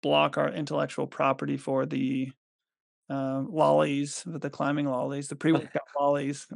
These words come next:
Speaker 1: we'll get those in your hands. <laughs>
Speaker 2: Yeah, apnea bouldering. Yeah.
Speaker 1: Yeah.
Speaker 2: Perfect.
Speaker 1: <laughs> We'll get those rolling, but I think people need to
Speaker 2: Hilarious.
Speaker 1: refuel. They don't,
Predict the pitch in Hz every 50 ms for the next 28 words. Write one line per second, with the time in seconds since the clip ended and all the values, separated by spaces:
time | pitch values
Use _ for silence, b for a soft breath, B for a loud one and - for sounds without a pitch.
0 | 240 226 165 175 208 180 165 165 156 156 165 156 151 156 160 165 156 156 156 151
1 | 147 143 - 131 131 - - - - - - - - - 147 143 151 143 139 135
2 | 127 117 110 - 104 98 - 95 92 95 - - 107 101 98 98 101 98 104 117
3 | 113 110 113 120 120 - 104 95 90 90 90 - - - - - - - - -
4 | - - 95 - - - - - - 180 - _ _ _ _ _ _ _ _ _
5 | _ _ _ _ _ - - 190 180 170 - 156 147 151 143 160 160 156 160 185
6 | 196 214 214 202 165 - 160 - - 156 151 147 147 143 147 147 143 - - 143
7 | 139 135 139 135 160 - 160 160